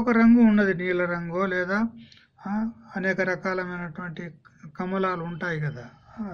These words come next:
రక్త కమలము, పీత కమలము, శ్వేత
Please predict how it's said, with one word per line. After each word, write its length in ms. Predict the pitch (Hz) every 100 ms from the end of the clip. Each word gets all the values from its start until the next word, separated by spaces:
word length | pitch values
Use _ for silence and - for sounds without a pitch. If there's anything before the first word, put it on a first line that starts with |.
| 165
రక్త 220 | 151 160
కమలము, 560 | 156 156 151 151 147 165 - - _ _ _ _ _ _ 170
పీత 220 | 170 170
కమలము, 600 | 156 151 151 147 143 147 156 - - - - _ - -
శ్వేత 380 | - 160 170